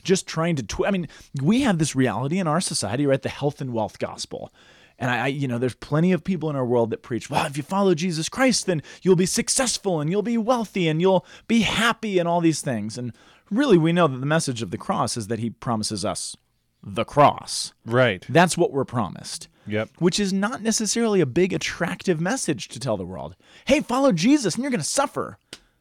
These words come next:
Speaker 1: Yay, sign me up." <laughs> You're like, "No, wait."
Speaker 2: No.
Speaker 1: Until you're in that moment of suffering and you're like, "Whoa, where do I go? Where do I turn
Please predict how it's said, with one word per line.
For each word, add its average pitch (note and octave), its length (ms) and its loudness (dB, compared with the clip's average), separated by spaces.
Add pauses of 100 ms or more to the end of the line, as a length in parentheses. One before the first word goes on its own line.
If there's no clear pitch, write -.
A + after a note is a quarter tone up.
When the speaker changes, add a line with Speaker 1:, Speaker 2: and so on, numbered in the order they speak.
(140)
Speaker 1:
Yay, C4+ 480 4
sign C#4 320 -4
me C#4 160 -2
up." F3+ 300 2 (160)
<laughs> - 160 -20
You're A#3+ 100 2
like, A3+ 160 -4
"No, A3+ 320 -8
wait." F#3+ 300 4
Speaker 2:
No. A2+ 380 -2 (200)
Speaker 1:
Until G#3 300 4
you're A3 140 4
in F#3 100 2
that E3 160 2
moment E3+ 260 2
of B2+ 80 -4
suffering D#3+ 460 -2
and A2+ 80 -4
you're A2 100 -4
like, A2 160 -4 (360)
"Whoa, G3+ 380 -4 (460)
where F3 240 -2
do G#3 160 2
I B2 180 -4 (100)
go? A3 260 -4
Where D3+ 240 -2
do E3+ 140 0
I C3 80 2
turn F#3 520 -2